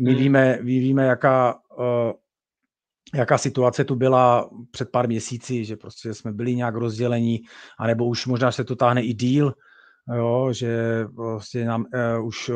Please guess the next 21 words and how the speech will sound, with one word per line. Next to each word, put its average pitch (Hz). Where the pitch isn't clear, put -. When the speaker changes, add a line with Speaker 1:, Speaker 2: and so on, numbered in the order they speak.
Speaker 1:
dvakrát 117
nebo 117
třikrát 117
nám 113
prezident 113
položil, 113
položil, 110
eh, 113
mandát, 123
jo. 117
Speaker 2:
Hmm, 160
Speaker 1:
A 110
Speaker 2:
hmm. 107
Speaker 1:
říkám, 113
je, 131
podle 170
mě 156
je 127
to 135
start -
a 117